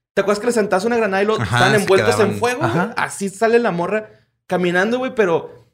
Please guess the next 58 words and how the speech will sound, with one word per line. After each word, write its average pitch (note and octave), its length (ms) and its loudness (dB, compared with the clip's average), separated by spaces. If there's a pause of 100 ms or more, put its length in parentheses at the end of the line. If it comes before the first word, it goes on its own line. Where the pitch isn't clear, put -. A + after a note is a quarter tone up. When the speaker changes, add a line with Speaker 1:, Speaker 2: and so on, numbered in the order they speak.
(100)
Speaker 1:
A - 60 -8
mí D#3+ 120 -4
se G#3 100 -2
me A3 80 -2
hace A3+ 160 -4
que - 80 -4
ese A3 80 -2
es G#3+ 100 -6
otro A#3 200 -2
video, D3 340 0
güey, A2 180 -4
porque, A#2+ 600 -8 (1200)
ah, E3 220 -6
no E3+ 120 -2
sé, D3+ 220 0
güey, D3 160 2
no D3 140 -4
creo D#3+ 180 -6
que - 100 -10
<laughs> - 180 -10
una E3+ 80 -4
persona D#3 420 -4
que D#3 120 -10
se C3+ 140 -10
incendió B2 360 -6
con D#3+ 160 -4
alcohol D#3 440 -6 (400)
camine C#3 360 0
tan D#3+ 180 -2
tranquilamente C#3+ 760 -4
por - 120 -12
Speaker 3:
Sí G3 80 4
Speaker 1:
la - 60 -2
calle. F3+ 200 2
Speaker 3:
pasa F3 180 2
porque D3 140 -2
estás C#3 200 -2
en D#3+ 120 0
shock. - 400 -4 (640)
O C3 60 -4
sea, C#3 100 2
yo C#3 100 2
he D3+ 40 6
Speaker 1:
Ah, - 20 0
Speaker 3:
visto D#3+ 520 2
Speaker 1:
madre. A2 180 -10
Speaker 3:
gente C#3+ 360 0
que A#2+ 240 0
está A#2+ 200 -8
así B2 140 -8
cubierta C3 320 -4
en C3+ 60 -6
fuego C#3 140 -4
por C3+ 80 -8
un B2+ 60 -6
accidente C3 340 -6
o - 20 -6
algo D3+ 260 -4